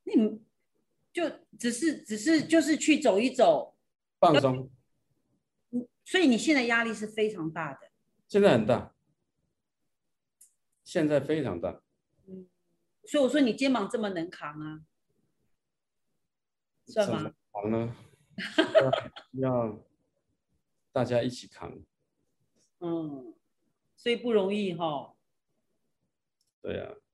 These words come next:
Speaker 1: 因为你，你，你算是普法小学校第一个邀请来的第一位哦，谈剧场的困境的人。
Speaker 2: 哦，是哦。
Speaker 1: 因为，因为你最有，
Speaker 2: 那黄志凯
Speaker 1: 你最有
Speaker 2: 有来聊什么吗？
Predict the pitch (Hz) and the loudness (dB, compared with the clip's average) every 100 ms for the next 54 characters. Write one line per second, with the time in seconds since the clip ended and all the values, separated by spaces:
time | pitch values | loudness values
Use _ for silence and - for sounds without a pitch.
0 | _ 285 349 254 208 185 196 185 175 156 | _ 0 2 4 2 -2 -4 -4 -4 -6
1 | - 202 196 294 262 277 277 226 202 165 | -6 -4 -2 -2 -4 -4 0 0 0 -8
2 | 190 196 202 240 208 185 156 - - _ | -6 -8 -4 2 2 4 2 0 -14 _
3 | _ - 254 247 233 233 240 202 175 156 | _ -8 -4 0 2 2 2 -4 -4 -2
4 | 156 160 165 190 170 165 156 - _ _ | -2 -2 -2 -2 0 0 0 -4 _ _
5 | _ _ - 269 294 277 226 170 160 160 | _ _ 2 4 6 6 6 6 4 -2
6 | - _ _ _ _ _ _ _ 226 208 | -10 _ _ _ _ _ _ _ 0 0
7 | 220 220 269 240 180 160 160 165 - 190 | 0 -2 -4 -2 -4 -4 -4 -4 -4 -4
8 | 170 190 160 139 - _ _ _ _ _ | -4 -6 -6 -8 -14 _ _ _ _ _
9 | _ _ 110 - 117 - 247 _ 294 294 | _ _ -10 -6 -2 -2 -2 _ 0 2
10 | 220 220 262 185 147 - 208 139 110 107 | 2 2 2 4 2 2 -2 2 2 2
11 | 104 - _ _ _ _ _ 226 226 370 | -2 -12 _ _ _ _ _ -6 2 6
12 | 320 254 - 113 120 123 92 87 87 | 6 8 6 6 4 2 -4 -6 -12